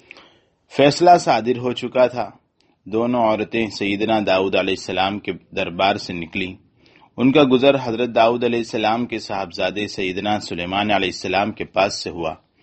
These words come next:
انہوں نے عورتوں سے پوچھا، "میرے والد نے تمہارے بارے میں کیا فیصلہ سنایا ہے؟" عورتوں نے سارا ماجرا سنا دیا۔ انہوں نے کہا، "یہ فیصلہ میرے والد نے اپنے اجتہاد سے کیا ہے۔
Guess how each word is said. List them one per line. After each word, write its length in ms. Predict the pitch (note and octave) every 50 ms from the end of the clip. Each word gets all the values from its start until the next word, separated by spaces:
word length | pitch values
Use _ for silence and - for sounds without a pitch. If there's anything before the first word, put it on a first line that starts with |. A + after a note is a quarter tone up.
| _ _ _ - - - - _ _ -
انہوں 220 | A#2 B2+ D3 D#3
نے 100 | D#3+ D#3+
عورتوں 400 | D3 C3+ B2 A#2+ A2+ A2 C3+ C3+
سے 180 | C3 - - B2
پوچھا، 540 | - - G2 F#2+ - A2 G#2 G#2+ G#2+ G#2 - _ _ _ _ _ _ _ _ _ _ _ _ _ -
"میرے 320 | A2 A#2+ C#3 D3+ D#3+ E3
والد 380 | D3+ C3+ A#2+ A#2 A#2 C3 C3 C3
نے 100 | C#3 B2+
تمہارے 400 | A2 A#2 G#2+ G#2+ A2 A#2+ B2 B2
بارے 300 | A2 G#2+ G2 F#2+ G#2 G#2+
میں 140 | A#2 A#2
کیا 200 | A2 - C#3 C3+
فیصلہ 400 | C3 - B2 G#2+ F#2 - F#2+ G2+ G2 G2
سنایا 420 | - - F2+ F2 E2+ E2 D#2+ E2
ہے؟" 160 | F2+ F2 E2+ F2 F2+ _ _ _ _ _ _ _ _ _ _ _ _ -
عورتوں 380 | G2+ G#2 G#2 G#2+ - A#2+ A#2
نے 120 | A#2+ A2+ G#2+
سارا 320 | - - G2 G2 G2+ G#2+
ماجرا 420 | G2+ G2 F2+ F2 F#2+ G2 F#2+ G2+
سنا 300 | G2 - - F2+ F2 E2+ E2+ E2
دیا۔ 220 | F2+ E2 D#2+ E2+ E2+ _ _ _ _ _ _ _ _ _ _ _ _ -
انہوں 200 | A2+ B2+ C#3 D3
نے 120 | D3 C#3
کہا، 300 | B2 - B2 B2 C3+ C3+
"یہ 160 | C3+ B2 A2+
فیصلہ 460 | G#2+ - A2+ G2+ F#2+ - - A2+ A2+
میرے 240 | A2 G#2+ G#2 G2 G2+
والد 380 | F#2+ F2+ F2+ F2+ F#2 G2+ G2+ F#2+
نے 100 | G2+ F#2+
اپنے 260 | F2+ - - G#2 F#2+
اجتہاد 520 | F2 E2+ - - - - E2+ F2+ F#2 G#2
سے 240 | G#2+ - - - G#2+
کیا 340 | - - F#2+ F2+ E2+ E2+ E2+
ہے۔ 100 | F2 D#2+